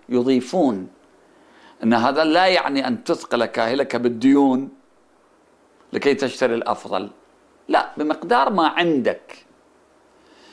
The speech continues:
فإذا لم يكن عندك المال الكافي، لا، لا تشتري، أصلا لا تشتري إذا هذه مو حاجة أساسية. لكن أو اشتري الرخيص ما دام ما عندك،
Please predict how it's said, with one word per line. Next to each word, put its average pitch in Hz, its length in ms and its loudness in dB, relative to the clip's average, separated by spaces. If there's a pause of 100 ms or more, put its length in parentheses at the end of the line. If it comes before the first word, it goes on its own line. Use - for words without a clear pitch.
(260)
فإذا 147 500 4
لم 147 240 -4
يكن 135 320 -4
عندك 135 420 -4
المال 190 760 -2 (1120)
الكافي، 202 720 0
لا، 240 260 2
لا 240 140 2
تشتري، 127 580 -8 (720)
أصلا 165 200 0
لا 214 60 0
تشتري 180 640 0 (640)
إذا 139 160 4
هذه 147 240 0
مو 143 140 -4
حاجة 120 460 -2 (760)
أساسية. - 560 -6 (580)
لكن - 280 0 (180)
أو 175 160 4
اشتري 208 500 2
الرخيص 160 720 -2
ما 135 160 0
دام 143 220 0
ما 139 80 4
عندك، 123 520 -4